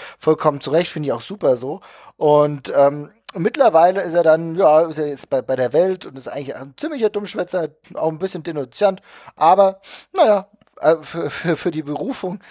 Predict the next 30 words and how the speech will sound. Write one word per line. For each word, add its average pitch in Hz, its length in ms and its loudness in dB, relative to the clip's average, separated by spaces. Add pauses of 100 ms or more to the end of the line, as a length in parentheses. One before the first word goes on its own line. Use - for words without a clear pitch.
(200)
da 147 240 4
reicht 139 360 -2
es. - 120 -12
Also 151 160 -4
fand 208 140 2
ich 196 80 -2
ein - 20 -10
bisschen 185 180 -4
abstrus, 170 440 -4
wollte 160 140 0
ich 139 40 -8
nur 160 100 0
mal 135 120 2
kundtun, 160 520 -2 (120)
kann 151 180 -2
mir, 156 300 -4
kann 151 200 0
nicht 156 140 -2
vorstellen, 147 400 2
oder 135 140 -2
kann, 135 160 -4 (180)
kann 156 220 0
mir 147 80 -4
ehrlich 139 240 -10
gesagt 139 240 0
nicht 127 100 -2
erklären, 123 360 0
wie 113 40 -8
sowas 107 260 -6
stattfindet. - 460 -20